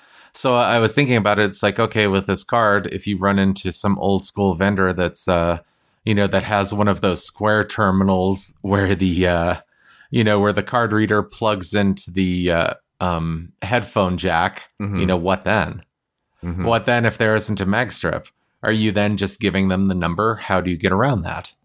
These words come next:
Speaker 1: And also, there are so many restaurants that are still exactly the same way, that are using the, they have an old, uh, point of sale system that doesn't have support for that,
Speaker 2: Mm-hmm.
Speaker 1: for the, uh, the new, um, chip.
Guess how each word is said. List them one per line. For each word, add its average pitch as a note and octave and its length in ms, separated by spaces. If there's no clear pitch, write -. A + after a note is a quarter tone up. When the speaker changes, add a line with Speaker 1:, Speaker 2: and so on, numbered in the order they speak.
Speaker 1:
And D3+ 180
also, C#3+ 340
there C#3+ 180
are C#3+ 40
so D3 160
many D#3 220
restaurants A#2+ 640
that G#2+ 120
are G2+ 120
still G2+ 340
exactly G2 560
the F#2 140
same F#2+ 280
way, G2+ 280
that E2+ 140
are F2 120
using F2+ 540
the, F2+ 240
they G2+ 100
have F#2+ 120
an F#2+ 80
old, F#2+ 440
uh, F2+ 200
point G#2 300
of F#2+ 100
sale G#2 280
system F2 480
that D#2+ 100
doesn't F2 220
have E2+ 160
support A2+ 340
for - 100
that, E2+ 380
Speaker 2:
Mm-hmm. F2 340
Speaker 1:
for - 200
the, E2 320
uh, E2 160
the F2 100
new, E2+ 540
um, D#2+ 380
chip. - 340